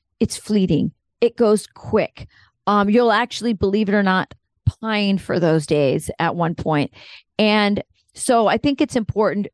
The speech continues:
to think that way. Also, um,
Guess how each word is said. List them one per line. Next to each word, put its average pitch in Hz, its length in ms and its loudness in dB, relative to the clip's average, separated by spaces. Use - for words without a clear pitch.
to 202 140 2
think 202 260 -2
that 175 220 0
way. 233 320 2
Also, 233 500 0
um, 202 220 0